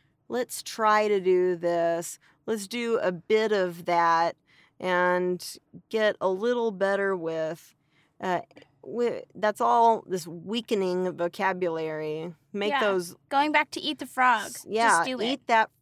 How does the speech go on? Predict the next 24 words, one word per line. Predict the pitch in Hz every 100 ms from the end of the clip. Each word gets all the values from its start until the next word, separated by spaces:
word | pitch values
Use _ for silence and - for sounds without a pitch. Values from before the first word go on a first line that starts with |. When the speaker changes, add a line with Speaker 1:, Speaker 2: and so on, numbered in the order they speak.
| _
Speaker 1:
frog. | - 233 214 160 160 175
Don't, | 190 233 - _ _ 190
don't | 208 240 -
chew | - 254 233
on | 180 165
the | 170
frog. | - 180 170 170 165 175
Speaker 2:
<laughs> | _ _ _ _ _ _ _ _ _ _ _ _ - - 185
Speaker 1:
Don't | 226 247 214
Speaker 2:
I |
hear | 247 254 269
Speaker 1:
nibble, | 277 320 320
Speaker 2:
it's | - -
chewy. | 311
Speaker 1:
nibble | 262 240 277
its | 269 -
little | 269 254 254
toes. | - 262 226 202 196 220 - - 359 _
Speaker 2:
<laughs> | _ _ 381
Ooh. |
Speaker 1:
Uh, | 311 302 262 214 220 214 196 190 180 190 220 240 - _ _
but | 190 208 196 180
yeah, | 254 220
and, | 190 196